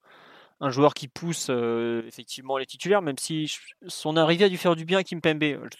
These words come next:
à l'heure, j'ai parlé du fait que Draxler poussait peut-être Sarabia. Je suis absolument persuadé que Diallo pousse clairement Kimpembe à, à être meilleur. Et la saison de Kimpembe est quand même bien meilleure que la précédente. Même s'il a aussi, euh, la question de la santé qui est meilleure, euh, également, qui aide.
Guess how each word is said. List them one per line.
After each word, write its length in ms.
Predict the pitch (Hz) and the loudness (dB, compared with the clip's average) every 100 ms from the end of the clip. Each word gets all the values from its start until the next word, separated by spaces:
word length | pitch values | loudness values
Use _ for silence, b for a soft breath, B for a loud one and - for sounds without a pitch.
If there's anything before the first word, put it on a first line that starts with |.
| - | 4
à 20 | |
l'heure, 100 | 156 | 4
j'ai 120 | 135 | 6
parlé 180 | 135 139 | 6 6
du 80 | 139 | 4
fait 100 | 160 | -2
que 120 | 147 | -2
Draxler 340 | 127 139 - 160 | 0 0 2 0
poussait 240 | 131 - | 0 -6
peut-être 200 | 131 143 | -2 0
Sarabia. 460 | - 127 135 156 175 _ _ _ _ _ _ _ | 4 4 6 4 2 _ _ _ _ _ _ _
Je 60 | - | -2
suis 100 | 131 | 0
absolument 400 | 123 151 147 143 | 0 0 0 0
persuadé 400 | 135 - 139 170 | 0 0 0 0
que 120 | 139 | -2
Diallo 360 | 131 135 143 156 | 2 4 6 4
pousse 280 | - 165 | -2 -6
clairement 300 | - 156 151 | 0 0 2
Kimpembe 520 | 156 147 131 135 147 151 | -2 -4 -4 0 2 6
à, 280 | 123 117 123 _ _ _ _ _ _ - | 6 4 0 _ _ _ _ _ _ -8
à 80 | 123 | -6
être 120 | 127 | -2
meilleur. 300 | 139 156 127 B B B B B | 0 0 -2 B B B B B
Et 60 | 117 | -4
la 80 | 113 | -4
saison 220 | - 135 | -2 -4
de 60 | 135 | -6
Kimpembe 340 | 131 120 127 | -6 -4 -2
est 60 | 156 | -2
quand 80 | 123 | -4
même 80 | |
bien 160 | 120 135 | -2 -2
meilleure 200 | 131 139 | 0 -2
que 80 | 123 | -2
la 60 | |
précédente. 440 | - 123 127 120 120 _ _ _ _ _ _ _ _ | -6 -6 -4 -6 -6 _ _ _ _ _ _ _ _
Même 160 | 131 123 | -6 -4
s'il 180 | 131 | 0
a 140 | 117 117 | 2 2
aussi, 340 | 123 - 131 | -2 -4 -2
euh, 220 | 117 113 - | -2 -2 -6
la 140 | 110 | -10
question 280 | 123 - 131 | -10 -8 -2
de 40 | |
la 100 | 123 | -2
santé 380 | - 123 120 139 | -2 -4 -4 -6
qui 100 | - | -6
est 200 | 110 110 | -8 -8
meilleure, 560 | 113 123 123 131 131 113 | -6 -2 2 2 2 0
euh, 400 | 110 120 123 - | -4 -6 -10 -12
également, 420 | 131 117 120 143 | -6 -2 -2 -4
qui 140 | 143 135 | -4 -4
aide. 160 | 120 | -4